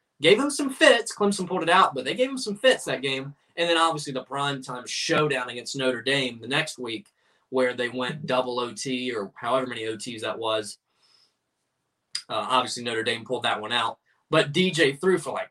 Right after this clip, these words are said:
almost five hundred yards. I mean, a ridiculous. Now, again, overtime will add to that. But the point is,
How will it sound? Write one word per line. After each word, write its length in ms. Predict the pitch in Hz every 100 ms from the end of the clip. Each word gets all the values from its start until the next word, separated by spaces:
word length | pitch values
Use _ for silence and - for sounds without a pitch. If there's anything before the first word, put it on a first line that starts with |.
| -
almost 360 | 143 123 - -
five 380 | 147 143 143
hundred 300 | 131 113 104
yards. 220 | 110 151 143
I 40 |
mean, 100 | 147
a 60 | 156
ridiculous. 600 | 147 - 170 165 123 160
Now, 160 | 156
again, 240 | 143 143 123
overtime 640 | 131 123 110 113 110 101 127
will 240 | 113 - _ _ - -
add 220 | 185 175 151
to 200 | 226 190
that. 200 | 151 -
But 160 | 196 196
the 80 | 196
point 340 | 233 220 190
is, 180 | 151